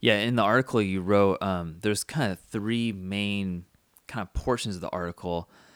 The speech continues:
And the first one was David, his father. And, uh, you just mentioned it, but Hezekiah didn't really want to follow in the footsteps of his dad. He followed more in the footsteps of David. And rather than maybe focusing on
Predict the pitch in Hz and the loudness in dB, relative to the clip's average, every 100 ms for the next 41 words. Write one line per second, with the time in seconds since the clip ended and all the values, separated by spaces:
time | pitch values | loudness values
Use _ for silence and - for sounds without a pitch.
0 | _ _ - 104 95 170 180 - 104 95 | _ _ -4 -4 0 0 0 0 0 2
1 | 92 90 87 85 - 110 113 107 104 95 | 2 2 0 -4 -4 0 0 0 -2 -4
2 | 87 - 101 85 - 95 85 82 80 76 | -10 -12 -10 -8 -6 -6 -4 -6 -6 -10
3 | - _ - _ _ - 104 101 92 92 | -14 _ -20 _ _ -6 0 0 2 2
4 | 90 85 80 - - 110 - 113 107 110 | 2 0 -4 -8 -2 -2 -2 -4 -4 -2
5 | 110 127 113 101 90 101 95 120 120 135 | -4 -2 -2 -2 0 -2 -2 -4 -4 -4
6 | 110 110 98 98 101 98 92 85 - _ | -2 0 0 -4 -2 -2 -2 -4 -12 _
7 | _ _ _ _ - 101 110 - 101 85 | _ _ _ _ -12 -4 -4 -4 -8 -10
8 | _ _ - 123 131 101 82 - - - | _ _ -2 4 4 4 -2 -10 -12 -12
9 | - 90 80 - - 101 - 147 123 95 | -8 -8 -6 -8 -8 -12 -8 -4 -4 -6
10 | 78 78 90 _ - 117 120 104 92 98 | -10 -10 -14 _ -12 -4 2 2 2 -4
11 | 92 82 107 98 - 85 - - 90 82 | -6 -8 -10 -10 -8 -6 -8 -8 -10 -10
12 | _ _ _ _ _ - 107 110 104 95 | _ _ _ _ _ -8 0 2 2 0
13 | 82 - - - - 117 117 151 170 127 | -4 -8 -20 -20 -8 0 8 10 10 8
14 | 113 - 104 110 - 107 90 85 - | 4 2 -2 -2 -4 -2 -4 -6 -12